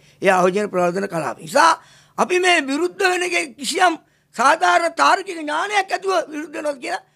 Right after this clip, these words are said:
ප්‍රශ්නයක් තියෙන නිසා මේ ආයතන ප්‍රතිව්‍යුහගත කරන්නේ නැතුව මේ රට පවත්වාගෙන යන්න බැරි වෙයි. මේ ආයතන කීපේ නිසා රට බංකොලොත් වෙන්න ඉඩ දෙන්න බෑ. හැබැයි ප්‍රශ්නේ තියෙන්නේ මේ ආයතන පාඩුයි.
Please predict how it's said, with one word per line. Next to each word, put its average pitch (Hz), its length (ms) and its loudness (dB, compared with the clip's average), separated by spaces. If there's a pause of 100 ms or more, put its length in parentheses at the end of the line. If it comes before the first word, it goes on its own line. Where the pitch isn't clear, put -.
(220)
ප්‍රශ්නයක් 240 400 -4
තියෙන 190 140 -12
නිසා 320 220 2 (460)
මේ 277 180 0
ආයතන 330 540 2
ප්‍රතිව්‍යුහගත 330 560 -2
කරන්නේ 285 420 0
නැතුව 330 380 0 (840)
මේ 214 300 -4
රට 196 240 -8 (160)
පවත්වාගෙන 202 560 -4
යන්න 185 240 -8
බැරි 262 220 0
වෙයි. 175 180 -6 (340)
මේ 214 100 0
ආයතන 262 420 0
කීපේ 294 440 0
නිසා 262 280 0 (360)
රට 277 260 -2
බංකොලොත් 370 520 0
වෙන්න 370 160 -4
ඉඩ 339 180 -4
දෙන්න 294 200 -4
බෑ. 240 80 2
හැබැයි 269 240 0
ප්‍රශ්නේ 320 280 -6
තියෙන්නේ 277 260 -6
මේ 262 100 0
ආයතන 277 380 -2
පාඩුයි. - 440 0